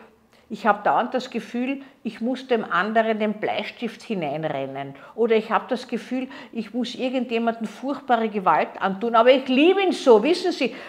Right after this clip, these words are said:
das passt gar nicht zu mir. Es sind zwar meine Gedanken, aber es passt nicht zu mir. Dann muss man sich fragen,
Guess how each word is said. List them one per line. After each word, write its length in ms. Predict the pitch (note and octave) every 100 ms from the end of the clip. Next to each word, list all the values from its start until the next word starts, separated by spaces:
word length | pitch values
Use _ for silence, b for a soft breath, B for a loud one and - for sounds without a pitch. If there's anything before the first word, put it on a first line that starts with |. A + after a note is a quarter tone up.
| B
das 180 | B3 -
passt 540 | - G#3 D4 - -
gar 200 | C4 A#3
nicht 260 | E4 E4 -
zu 140 | D4+
mir. 240 | D#4 F4 A#3+
Es 340 | A#3 - -
sind 240 | D4+ F4+ -
zwar 180 | C4
meine 340 | A3 F3+ A#3+ C#4+
Gedanken, 680 | A#3+ F#3+ D#3+ C4 - E4+ E4 B B
aber 220 | G#3 A#3
es 120 | C4
passt 440 | - C#3 A#3+ - -
nicht 180 | C#4+ -
zu 160 | -
mir. 300 | C#4+ D#4 E3 - B B B B
Dann 140 | F#3+ G#3+
muss 180 | B3
man 140 | A#3+ A3
sich 200 | G#3 F#3+
fragen, 640 | - E3 E3 F#3 B3+ D4